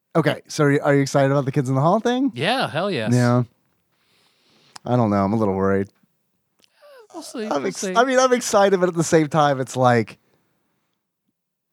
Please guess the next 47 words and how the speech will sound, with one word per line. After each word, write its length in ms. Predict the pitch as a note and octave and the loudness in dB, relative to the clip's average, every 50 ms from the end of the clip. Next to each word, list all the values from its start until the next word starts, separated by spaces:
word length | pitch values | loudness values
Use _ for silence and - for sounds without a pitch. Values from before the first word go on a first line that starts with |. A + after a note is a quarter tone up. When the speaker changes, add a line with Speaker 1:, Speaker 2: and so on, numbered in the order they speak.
| _ _ - | _ _ -6
Speaker 1:
that 180 | B2 F#3 G#3+ | -2 -2 -2
just 220 | F#3 E3 D3 - - | 0 -2 -4 -4 -2
feels 200 | - C3+ B2+ G2+ | 0 0 2 2
like 120 | A2+ G#2+ | 0 -2
lightning 360 | G2+ G#2+ A#2+ A#2+ G2 G#2 G#2 | 0 2 2 2 2 0 -2
in 80 | G2 F#2 | -2 -2
a 40 | E2 | -4
bottle. 520 | - - A2+ G#2+ G#2 G#2 - - - - G#2+ - - _ C#3 | -2 0 2 2 2 0 -2 -6 -10 -12 -14 -20 -20 _ -2
You 100 | C#3 D3 | 0 2
know 120 | D3+ D#3+ | 2 2
what 80 | D#3+ D3+ | 2 2
I 20 | |
mean? 280 | D3 D3+ D#3 D3+ D3+ D3 | 0 0 0 2 2 0
Speaker 2:
Yeah. 160 | D3+ D3 C#3+ C3+ - _ _ _ | 0 -2 -2 -4 -8 _ _ _
Speaker 1:
Like, 160 | C3 C3+ C3+ C3 | -2 -2 0 0
it 80 | C#3 | -2
just 180 | C#3 D#3 - - | -2 -4 -4 -2
feels 260 | - C#3+ C#3 C3 A2+ | 0 0 0 0 0
like, 240 | A#2+ A#2+ A2+ A2+ - | -2 -2 -4 -4 -6
how, 460 | A2 A2+ B2 B2 B2 A#2+ A2+ G#2+ G2 - _ _ _ - | -4 0 2 4 4 4 4 2 -2 -6 _ _ _ -4
how 140 | - D3+ D3 | -2 0 2
are 80 | C#3+ | 2
you 80 | C#3 B2 | 2 2
gonna 200 | A#2+ B2 A#2 G#2+ | 0 0 -2 -2
do 280 | F2+ - G#2 G#2 G2 | -2 0 0 0 0
it? 160 | F2 D#2+ E2 - - - - - - - | 0 -2 -6 -10 -16 -20 -18 -18 -4 -2
I'm 100 | G3 G3+ | -2 -2
sh-, 160 | F3+ - - - | -2 -4 -6 0
no, 140 | G#3+ F#3+ F#3+ - | 2 2 2 2
they're 240 | F3+ C#3+ D#3+ E3+ E3 | 0 0 2 2 4
all 140 | D#3+ D#3+ - | 4 2 0
talented. 240 | - C3+ A2+ G2+ | 0 -4 -2 0
Speaker 2:
We'll 100 | C#3+ F3 | 0 -2
see. 280 | F#3 - - G3+ C4 B3+ | -2 -2 -4 -6 -6 -4
They're 180 | F#3 C#3+ C#3 D#3 | -2 0 2 2
all, 240 | F#3 A3 A3 F#3+ | 2 2 0 0
yeah. 200 | D#3 E3+ G3 G#3 | -2 -2 -2 0
Speaker 1:
They're 160 | F#3+ F3 F#3+ G#3 | 2 2 2 4
all 140 | A3 A3+ | 4 2
talented, 600 | G#3 - F3+ F3 D#3 C#3+ C3+ A2 B2 B2 A#2+ G#2 | 2 2 2 2 4 2 2 0 0 -2 -2 -2
so 120 | - - D#3+ | 0 2 4
Speaker 2:
Yeah. 60 | E3 | 4
Speaker 1:
I'm 80 | D#3+ D#3+ | 4 2
sure 320 | - - A3 A3 G3+ F3+ | 2 2 2 2 2 2
it's 120 | D#3+ - - | 0 0 0
gonna 180 | E3 D#3+ D#3 C#3+ | 2 2 2 2
be, 300 | C3 C3+ B2+ B2+ B2 | 2 0 0 0 -2